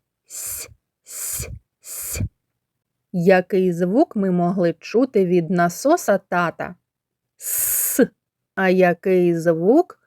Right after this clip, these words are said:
видавала тоненька цівочка води? С,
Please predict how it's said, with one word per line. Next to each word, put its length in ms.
видавала 880
тоненька 600
цівочка 720
води? 560
С, 440